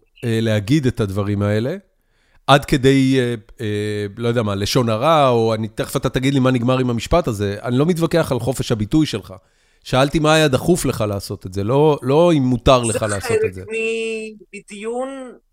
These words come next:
Speaker 2: קרדינלי על... אה, דמותה של ה-,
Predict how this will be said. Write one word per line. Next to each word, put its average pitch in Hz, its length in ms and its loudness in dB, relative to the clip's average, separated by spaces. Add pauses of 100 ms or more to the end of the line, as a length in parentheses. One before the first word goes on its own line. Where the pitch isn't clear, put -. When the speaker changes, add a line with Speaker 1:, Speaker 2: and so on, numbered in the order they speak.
Speaker 2:
קרדינלי 165 1300 -6
על... 143 280 -8 (140)
אה, 156 360 2 (640)
דמותה 165 540 -2
של 151 280 -8
ה-, 151 540 -6